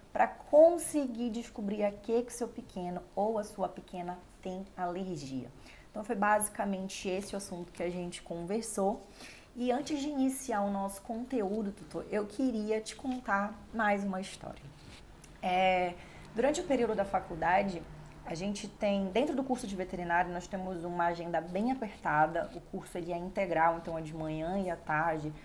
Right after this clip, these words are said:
São dez, doze, quinze matérias por semestre, é bem puxado. É um curso fe-, da Federal que eu fiz, então eu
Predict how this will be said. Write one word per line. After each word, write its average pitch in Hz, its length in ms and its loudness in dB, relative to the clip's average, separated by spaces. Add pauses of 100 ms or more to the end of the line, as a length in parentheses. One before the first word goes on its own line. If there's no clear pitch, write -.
(240)
São 196 380 0
dez, 170 480 4
doze, 170 460 2
quinze 233 500 4
matérias 180 480 2
por 175 200 -4
semestre, 156 680 -4
é - 20 -4
bem 160 460 -2
puxado. 175 840 4 (480)
É 170 100 0
um 175 80 2
curso 175 280 -8
fe-, 175 140 0
da 160 180 2
Federal 160 500 4
que 170 140 -4
eu 160 80 0
fiz, 208 440 -4
então 226 600 4 (420)
eu 269 600 6